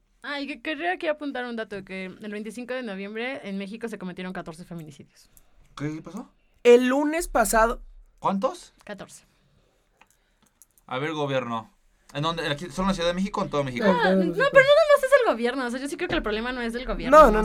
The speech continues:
Speaker 1: sea,
Speaker 3: no.
Speaker 1: de que salirnos
Speaker 3: Digo,
Speaker 1: como
Speaker 3: de
Speaker 1: esta
Speaker 3: que es cómplice.
Speaker 1: lógica paternalista estatal, o sea,
Speaker 3: Una
Speaker 1: no.
Speaker 3: vez más, shame on, chingas a tu madre, nada más porque me, me encanta mandarla a chingar a su madre,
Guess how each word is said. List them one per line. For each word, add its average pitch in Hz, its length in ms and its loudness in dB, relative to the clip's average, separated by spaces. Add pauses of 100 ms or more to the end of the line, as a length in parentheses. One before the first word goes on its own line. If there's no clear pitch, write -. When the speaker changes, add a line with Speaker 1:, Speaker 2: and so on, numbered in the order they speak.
Speaker 1:
sea, 202 80 2
Speaker 3:
no. 196 40 -2
Speaker 1:
de 202 160 -4
que 247 120 -8
salirnos 190 400 -4
Speaker 3:
Digo, 302 160 6
Speaker 1:
como 233 100 10
Speaker 3:
de 214 80 8
Speaker 1:
esta 208 120 4
Speaker 3:
que 226 60 12
es 247 100 4
cómplice. 285 500 8
Speaker 1:
lógica 262 120 8
paternalista 220 720 0
estatal, 190 540 -4
o 185 80 -10
sea, 254 80 2
Speaker 3:
Una 320 120 10
Speaker 1:
no. 294 60 12
Speaker 3:
vez 277 140 8
más, 262 260 8
shame 247 240 6
on, 226 160 6
chingas 190 300 2
a 107 80 -4
tu 123 100 -2
madre, 151 200 4
nada 240 140 2
más 294 140 6
porque - 280 -2
me, 143 160 2
me 143 300 4
encanta 185 540 6
mandarla 131 340 2
a 131 40 -6
chingar 117 260 -4
a 131 60 -6
su 127 100 -10
madre, 139 300 -2